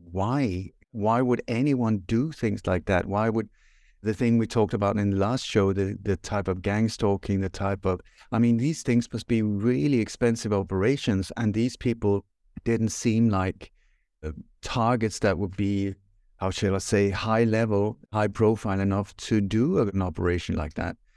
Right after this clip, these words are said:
And, but after these, uh, three days with them, I completely changed my mind, because I could feel the pain. I really, the sincerity and the pain from these people. And what I found was that, uh,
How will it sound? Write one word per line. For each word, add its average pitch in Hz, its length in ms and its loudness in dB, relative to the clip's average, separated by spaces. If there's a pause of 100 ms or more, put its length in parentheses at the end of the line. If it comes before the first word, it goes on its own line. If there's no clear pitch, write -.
(140)
And, 110 440 0
but 113 160 4
after 123 280 2
these, 123 420 -2
uh, 107 140 0
three 120 260 0
days 110 320 2
with 107 140 0
them, 107 240 2
I 104 180 0
completely 113 560 0
changed 101 380 0
my 101 100 0
mind, 95 280 0
because 98 280 -2
I 95 140 -2
could 104 200 -2
feel 123 560 2
the 104 120 0
pain. 95 520 -2
I 104 140 0
really, 110 520 2
the 101 180 -2
sincerity 110 720 0
and 101 100 0
the 95 60 -2
pain 104 280 0
from 101 160 -2
these 95 200 -4
people. 92 460 -2 (340)
And 104 440 2
what 110 200 2
I 117 140 2
found 123 480 0
was 101 220 -2
that, 92 200 -2 (100)
uh, 92 120 2